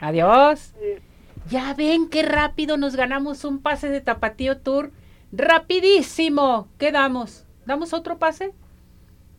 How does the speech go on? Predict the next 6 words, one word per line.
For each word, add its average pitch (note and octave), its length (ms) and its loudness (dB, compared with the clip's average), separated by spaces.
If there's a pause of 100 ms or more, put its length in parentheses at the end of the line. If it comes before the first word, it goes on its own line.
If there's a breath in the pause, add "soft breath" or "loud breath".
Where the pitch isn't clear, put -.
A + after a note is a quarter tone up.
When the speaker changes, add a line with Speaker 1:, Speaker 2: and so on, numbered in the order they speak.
(120)
Speaker 1:
¿Cómo B3+ 240 -4
ves? G#3 320 -4 (460)
¿Sí? E4+ 300 -6 (320)
¿Sí, C4+ 140 -8
Cesariño? C#4 600 -4
¿Alcanzamos? C4+ 800 -6